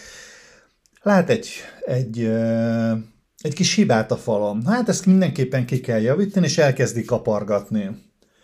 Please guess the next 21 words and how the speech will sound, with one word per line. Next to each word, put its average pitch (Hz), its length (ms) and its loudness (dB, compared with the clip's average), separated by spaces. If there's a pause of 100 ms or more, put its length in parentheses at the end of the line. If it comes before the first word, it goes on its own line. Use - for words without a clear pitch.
(320)
És - 160 -6
aztán 180 560 0
ennek 165 320 0
a 131 40 2
hatására 151 640 -2
felfedez 127 680 0
egy 143 260 -4
mélyebben 113 800 2
lévő, 143 720 0
de 156 120 2
nagyobb 120 380 4
hibát. 104 460 -6
Ennél 143 340 0
nyilvánvaló 127 640 2
tovább 107 320 -2
kell 101 160 -6
menni, 113 240 0
és 107 140 -4
meg 110 180 -6
kell 98 200 -6
oldani, 165 520 0